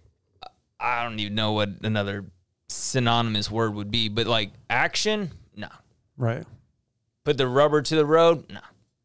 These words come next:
Speaker 2: Right.
Speaker 1: They wanna just talk about it and all these, like, what if scenarios, and the best thing to do is actually this, and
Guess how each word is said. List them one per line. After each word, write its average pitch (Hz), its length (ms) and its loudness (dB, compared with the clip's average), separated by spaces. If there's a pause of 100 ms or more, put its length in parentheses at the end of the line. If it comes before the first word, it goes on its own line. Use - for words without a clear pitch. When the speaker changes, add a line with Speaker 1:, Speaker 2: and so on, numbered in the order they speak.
Speaker 2:
Right. 110 260 -2
Speaker 1:
They 139 80 2
wanna 151 260 4
just 120 180 -6
talk 156 280 2
about 131 360 2
it 135 160 2
and 117 200 -4
all 120 180 0
these, 120 220 -2
like, 101 120 -4
what 131 280 0
if 127 140 -2
scenarios, 123 920 -4
and 101 120 -10
the 101 60 -12
best 165 340 0
thing 151 220 -4
to 117 60 -10
do 143 320 2
is 110 160 -2
actually 120 400 -4
this, 127 580 -2
and 101 260 -8